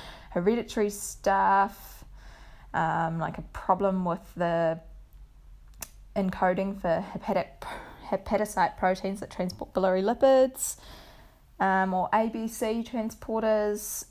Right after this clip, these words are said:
um, environmental factors like pregnancy, and it's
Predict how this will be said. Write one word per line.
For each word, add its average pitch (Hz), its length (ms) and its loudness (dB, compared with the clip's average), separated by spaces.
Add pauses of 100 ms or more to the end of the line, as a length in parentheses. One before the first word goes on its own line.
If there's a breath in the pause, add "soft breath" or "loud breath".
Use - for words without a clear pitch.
(100)
um, 226 400 2
environmental 240 640 6
factors 214 720 0
like 208 160 -4
pregnancy, 208 1120 2 (560 loud breath)
and 196 300 0
it's - 340 -4